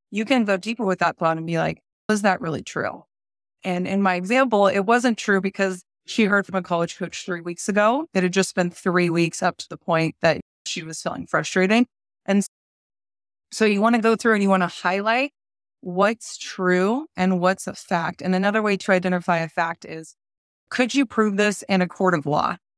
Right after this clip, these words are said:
Could multiple people agree on the fact that this is what happened, um, regarding your inbox for recruiting?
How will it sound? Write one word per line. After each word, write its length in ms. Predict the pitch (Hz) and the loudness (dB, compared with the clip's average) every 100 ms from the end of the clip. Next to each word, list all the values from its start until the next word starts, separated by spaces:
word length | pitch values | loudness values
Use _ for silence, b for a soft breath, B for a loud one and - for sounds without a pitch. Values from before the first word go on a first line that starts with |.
| _ _ | _ _
Could 360 | - 233 240 208 | 0 2 2 2
multiple 520 | 190 214 240 220 196 | 0 0 -2 -2 -4
people 520 | - 185 - 196 190 | -4 -6 0 0 2
agree 420 | 185 190 170 180 | 0 0 0 2
on 220 | 175 170 | 4 2
the 80 | 170 | -2
fact 460 | - 170 160 226 - | 0 0 0 -4 -2
that 180 | 175 - | -4 -4
this 200 | 175 - | -10 -8
is 220 | 175 190 | -8 -8
what 300 | 180 185 185 | -2 0 0
happened, 680 | 185 175 - 247 294 294 - _ _ _ | 0 -4 2 6 8 6 0 _ _ _
um, 400 | 208 202 185 185 | 0 0 0 -4
regarding 560 | 196 233 240 233 233 220 | -2 2 2 2 -2 -2
your 140 | 208 | -4
inbox 680 | - 202 196 190 196 - 214 | -4 -2 2 2 2 -4 -16
for 420 | - 214 190 190 185 | -8 -2 -2 -2 -6
recruiting? 640 | 185 - 196 175 160 | -14 -8 -6 -6 -8